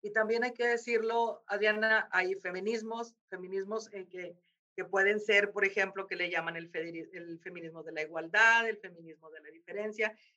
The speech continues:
que son más bien conceptos teóricos, pero que al final, Adriana, lo que busca el feminismo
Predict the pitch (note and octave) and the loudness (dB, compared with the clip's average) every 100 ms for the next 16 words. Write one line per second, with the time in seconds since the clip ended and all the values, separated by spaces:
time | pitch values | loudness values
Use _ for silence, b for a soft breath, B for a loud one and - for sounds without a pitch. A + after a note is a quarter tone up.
0 | B - G3+ A3 A#3 G#3+ A3+ A3 A3 A3 | B -6 -2 0 0 -2 -4 -2 -4 -2
1 | A3 G#3+ G#3 G#3 G3 G3 G3+ G#3 F#3+ F#3+ | -6 -6 -6 0 0 0 -4 -6 -6 -6
2 | - G3+ G3 G#3+ G#3 A#3 A#3 G3 F#3+ F3+ | -2 -2 -2 -6 -2 0 0 0 -4 -6
3 | F3+ F3+ _ _ _ - F#3 - F#3+ G3 | -6 -10 _ _ _ -12 -8 -4 -2 -2
4 | G#3 - A3+ G#3+ F#3+ F#3+ G3 F#3+ F#3 G3 | -4 0 0 0 -4 -8 -8 -10 -6 -4
5 | G3 G3 F#3+ | -4 -6 -10